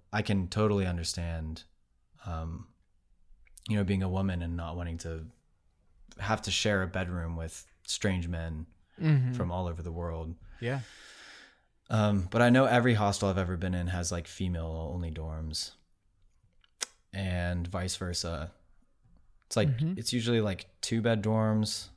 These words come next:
Speaker 1: four bed dorms, and six bed dorms. And then they'll have, like, private rooms. And
Speaker 2: Yeah.
Speaker 1: depending on what country you're in, like, ranges in price. I think, I think the cheapest hostel I ever stayed in was, like,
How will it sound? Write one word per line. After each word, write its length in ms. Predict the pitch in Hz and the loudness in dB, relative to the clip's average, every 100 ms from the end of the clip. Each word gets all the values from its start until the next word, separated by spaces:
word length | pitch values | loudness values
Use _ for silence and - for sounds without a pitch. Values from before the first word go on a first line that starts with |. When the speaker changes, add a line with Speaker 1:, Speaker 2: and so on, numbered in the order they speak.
| - | -20
Speaker 1:
four 260 | _ - 101 | _ -2 0
bed 180 | 95 90 | 2 0
dorms, 560 | 92 90 87 87 87 90 | -2 -2 0 0 -2 -2
and 100 | 87 | -4
six 300 | - 87 - | -4 -4 -6
bed 200 | 80 82 | -8 -8
dorms. 600 | 82 78 78 76 - - _ _ - | -8 -8 -6 -6 -8 -10 _ _ -4
And 120 | 110 | 2
then 100 | 107 | 4
they'll 100 | 104 | 4
have, 120 | 92 90 | 0 -2
like, 180 | 85 | -4
private 360 | - 87 85 85 | -4 -4 -2 -4
rooms. 560 | 85 82 82 82 - - - - - - - - - - - - - - - - - - - - | -6 -6 -6 -4 -6 -8 -20 -20 -20 -20 -20 -20 -20 -20 -20 -20 -20 -20 -20 -20 -20 -20 -20 -2
And 180 | 107 | 0
Speaker 2:
Yeah. 80 | 101 | 2
Speaker 1:
depending 300 | 101 113 110 | 2 4 4
on 120 | 98 92 | 2 0
what 140 | 90 | -4
country 340 | - 85 - 82 | -4 -6 -4 -6
you're 140 | 80 | -4
in, 240 | 78 73 - | -6 -8 -10
like, 240 | 78 - | -12 -10
ranges 360 | 76 73 73 73 | -10 -8 -10 -10
in 100 | 80 | -10
price. 320 | - - - | -12 -10 -10
I 40 | |
think, 280 | - 135 - - - - - _ _ _ - _ | -4 -4 -4 -20 -20 -20 -20 _ _ _ -20 _
I 20 | |
think 140 | 87 | -6
the 80 | 101 | -4
cheapest 480 | 95 - 117 110 - | -2 0 0 0 -2
hostel 360 | 95 98 - 90 | 0 -2 -2 -2
I 80 | |
ever 140 | 85 82 | -2 -4
stayed 280 | - 82 82 | -4 -4 -4
in 140 | 78 | -4
was, 120 | 80 80 | -6 -8
like, 300 | 69 - | -10 -14